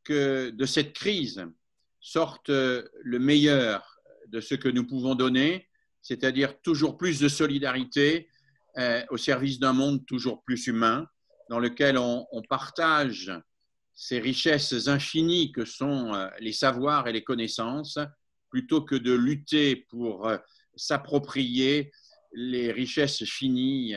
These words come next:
euh, que l'on pille dans la nature. Il y a là un, un enjeu absolument fondamental pour moi. Il faut que nos enfants découvrent qu'il y a plus de plaisir à apprendre, à comprendre, à connaître,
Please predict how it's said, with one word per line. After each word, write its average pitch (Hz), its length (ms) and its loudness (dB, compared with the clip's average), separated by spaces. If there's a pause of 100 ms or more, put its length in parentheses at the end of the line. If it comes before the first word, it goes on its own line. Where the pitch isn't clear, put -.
(500)
euh, 107 300 -6 (100)
que 123 80 -2
l'on 110 220 -2
pille 107 640 -8
dans 101 100 -8
la 101 140 -4
nature. 85 460 -10 (500)
Il 107 60 -6
y - 20 -2
a 107 60 0
là 120 480 2
un, 117 120 -2
un 120 60 0
enjeu 127 800 2
absolument 127 480 -2
fondamental 123 720 -4
pour 113 180 -8
moi. 127 420 -2 (520)
Il - 80 -20
faut 143 140 -2
que 139 260 4
nos 127 300 -2
enfants 135 280 0
découvrent 131 720 -2 (340)
qu'il 123 200 -6
y 131 100 -2
a 127 60 0
plus 156 480 -4
de 139 320 4
plaisir 143 840 4 (640)
à 131 300 -4
apprendre, 135 580 -2
à 127 80 -2
comprendre, 131 800 0
à 117 80 -4
connaître, 139 680 0